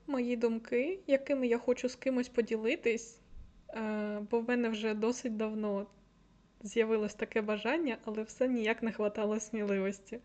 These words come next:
Зараз я, здається, поборола свій страх, тому я буду намагатись, принаймні буду старатись, е, щось робити, якийсь контент,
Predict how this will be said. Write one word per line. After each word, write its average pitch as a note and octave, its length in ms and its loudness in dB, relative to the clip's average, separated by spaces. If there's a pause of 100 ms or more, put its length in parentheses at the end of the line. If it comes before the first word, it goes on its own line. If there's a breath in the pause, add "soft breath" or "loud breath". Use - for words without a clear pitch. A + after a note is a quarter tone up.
(600 loud breath)
Зараз B3 540 2
я, G#3+ 460 -2 (320)
здається, G#3+ 580 0
поборола A3 840 2
свій G#3+ 260 -4
страх, - 580 -6 (460 loud breath)
тому A#3+ 540 2
я G#3+ 260 2
буду G#3 280 0
намагатись, G3+ 920 -2 (120)
принаймні G#3 500 -2
буду G3+ 340 -4
старатись, G3+ 800 -4 (880 loud breath)
е, G#3 320 -2
щось B3 280 0
робити, G#3 460 -2
якийсь G3+ 320 -2
контент, G#3 720 -4